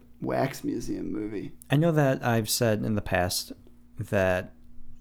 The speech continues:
Speaker 2: these old, like, B movies need to be remade.
Speaker 1: Yeah.
Speaker 2: They, they're, those are the ones that deserve remakes.
Speaker 1: Mm.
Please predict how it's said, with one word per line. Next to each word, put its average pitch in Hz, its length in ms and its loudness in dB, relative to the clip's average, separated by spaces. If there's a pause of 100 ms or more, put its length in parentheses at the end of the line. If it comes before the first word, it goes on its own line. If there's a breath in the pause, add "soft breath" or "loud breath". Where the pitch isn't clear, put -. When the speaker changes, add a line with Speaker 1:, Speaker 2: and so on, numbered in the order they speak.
Speaker 2:
these 107 220 2
old, 98 420 2
like, 95 240 0
B 101 160 4
movies 92 360 2
need 90 180 2
to 90 60 -2
be 95 160 2
remade. 104 440 2
Speaker 1:
Yeah. 127 200 6
Speaker 2:
They, 107 60 0
they're, 135 260 4
those 151 220 4
are - 20 4
the 135 80 4
ones 123 180 4
that 107 200 4
deserve 98 360 0
remakes. 85 460 -2
Speaker 1:
Mm. 123 300 0